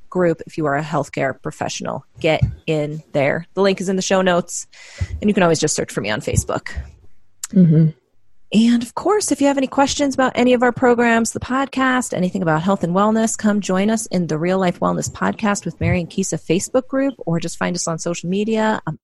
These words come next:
Speaker 1: always on the Facebook. I'm in the groups. Um, I'm on the Facebook. I'm on the Instagrams.
Speaker 2: She's
Speaker 1: There.
Speaker 2: there.
Speaker 1: I'm there. Come find us.
Speaker 2: <laughs>
Speaker 1: All right. Enough of that. On to our topic of the day, which is, should you drop your diet during the holidays?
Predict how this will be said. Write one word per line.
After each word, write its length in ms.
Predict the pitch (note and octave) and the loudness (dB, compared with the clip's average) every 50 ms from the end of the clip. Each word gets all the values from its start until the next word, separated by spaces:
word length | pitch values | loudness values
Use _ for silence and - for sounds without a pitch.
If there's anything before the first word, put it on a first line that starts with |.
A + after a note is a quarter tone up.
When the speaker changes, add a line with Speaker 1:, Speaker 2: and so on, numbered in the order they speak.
| _ | _
Speaker 1:
always 560 | - E3+ F3 F3+ F#3 F#3 F#3+ F#3+ F#3+ G3 F#3+ G#3 | -2 0 2 2 2 2 2 0 0 -2 -2 -2
on 160 | G3 F#3+ F#3+ | -4 -4 -4
the 60 | F#3 | -4
Facebook. 680 | - G3+ G3+ G3 G3 - - G3 G3 F#3+ - - - - - - - - - - - - - - - | 0 0 0 0 0 0 0 2 2 2 0 -4 -14 -20 -20 -20 -20 -20 -20 -20 -20 -20 -18 -12 -8
I'm 120 | D#3+ E3 | -4 -2
in 80 | F3 F3+ | -2 -2
the 80 | F3 | -2
groups. 680 | F3 F3+ F#3 F#3+ F#3 F#3 - - - - - - - - - - | 0 2 4 4 4 2 0 -4 -8 -6 -6 -6 -6 -6 -4 -2
Um, 440 | F3 F3 E3 D#3+ D#3+ D#3 D#3 D#3 - - | 0 0 2 2 2 0 0 -2 -2 -2
I'm 120 | E3+ E3+ | -2 0
on 140 | E3 E3 E3+ | 0 0 -2
the 80 | E3 | -2
Facebook. 600 | - F3+ E3+ E3+ E3 - - F3 E3 E3 - - - - - - - - _ - | 0 0 0 0 0 0 0 2 2 2 0 -4 -14 -18 -18 -20 -20 -20 _ -6
I'm 120 | - E3+ E3+ | -2 0 0
on 80 | D#3+ | 2
the 80 | E3 D3+ | 0 0
Instagrams. 760 | D3+ D3+ - - - - D#3 D3+ D3+ D3 D3+ D#3 - - - - _ _ _ _ _ _ _ _ - - _ - _ - - - - _ - - - _ _ _ - - - - - | -2 -4 -6 -8 -4 -4 -2 -2 -2 -4 -6 -6 -8 -10 -14 -16 _ _ _ _ _ _ _ _ -20 -20 _ -20 _ -20 -20 -20 -20 _ -20 -20 -20 _ _ _ -20 -20 -20 -18 -14
Speaker 2:
She's 240 | - - - F#3+ F3+ | -4 0 2 2 2
Speaker 1:
There. 60 | - | 4
Speaker 2:
there. 300 | E3 D#3 D#3 D#3+ - _ _ _ _ _ _ - - | 4 4 4 2 0 _ _ _ _ _ _ -4 -4
Speaker 1:
I'm 120 | D#3 - | -4 -2
there. 260 | - E2 C2+ - - - _ _ _ _ _ _ _ - | -2 -6 -6 -6 -8 -12 _ _ _ _ _ _ _ -18
Come 140 | - - C#3+ | -12 -12 -4
find 200 | - - D#3+ D3 | 0 2 2 2
us. 200 | C#3 C3+ - A#3 - - D4 - _ _ - - - | 2 0 0 0 0 0 -2 -8 _ _ -20 -20 -20
Speaker 2:
<laughs> 460 | - - - - - - - _ - | -20 -20 -20 -20 -20 -20 -18 _ -2
Speaker 1:
All 160 | - F#3 F#3 | 0 2 2
right. 340 | D#3 - - - - - - - - - | 2 0 -4 -8 -14 -16 -16 -18 -16 -10
Enough 200 | - E3+ D#3+ - | -6 -6 -6 -2
of 40 | D#3 | 0
that. 200 | C#3 A2+ A2+ - - | 0 0 0 -2 -2
On 120 | - G#3+ G#3+ | -2 -2 -2
to 80 | - | -2
our 60 | G3+ F3 | -4 -2
topic 320 | - F#3 E3 - E3 - | -2 -2 -2 -2 -4 -6
of 80 | D3+ D#3+ | -6 -4
the 60 | C#3+ | -2
day, 180 | - D#3+ E3 | 0 0 0
which 200 | E3+ G#3+ A3+ - | 0 -2 -6 -6
is, 320 | E4 E4 C#4+ C4 C#4+ - - C4 | -6 -6 -6 -6 -8 -10 -14 -14
should 260 | - - - D4 - | -12 -10 -10 -8 -8
you 80 | D4 C#4+ | -8 -6
drop 280 | - D4 D4 C#4+ - | -4 -2 -2 -2 -2
your 80 | C#4 C4+ | -4 -2
diet 340 | B3+ C#4 C#4+ D4 C#4 B3 - | -2 0 0 0 -2 -2 -2
during 220 | - A3 G#3+ A3+ | -2 -2 -2 -2
the 60 | A#3+ | -2
holidays? 680 | G#3+ A#3 A#3+ C4 D4 B3 F#3 E3 D#3+ E3 - - - | -2 -2 -4 -4 -4 -4 -4 -4 -6 -6 -8 -12 -16